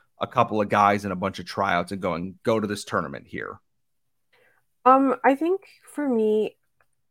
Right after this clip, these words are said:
Speaker 2: what, the one thing that stands out really is that the quality of players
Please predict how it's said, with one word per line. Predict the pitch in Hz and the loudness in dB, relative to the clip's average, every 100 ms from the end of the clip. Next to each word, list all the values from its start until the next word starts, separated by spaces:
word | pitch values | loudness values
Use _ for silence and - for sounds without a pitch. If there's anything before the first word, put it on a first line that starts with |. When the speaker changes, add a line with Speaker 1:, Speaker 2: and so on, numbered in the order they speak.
| _ _ _ _ _ _ | _ _ _ _ _ _
Speaker 2:
what, | - 196 196 202 226 226 | -8 -8 -6 2 2 2
the | - | 0
one | 214 233 | 2 2
thing | 262 247 | 2 0
that | 208 | -2
stands | - 185 175 | -4 -4 -2
out | 175 170 | -2 -2
really | - 165 175 175 | -4 -4 -2 -2
is | - 175 175 | -4 -6 0
that | 175 - - - - - | 0 0 -4 -20 -20 -10
the | 202 | -10
quality | - - 214 208 240 269 | -10 -4 2 6 6 6
of | 247 - | 2 0
players | - 175 160 180 208 220 - | -6 0 0 0 -4 -6 -10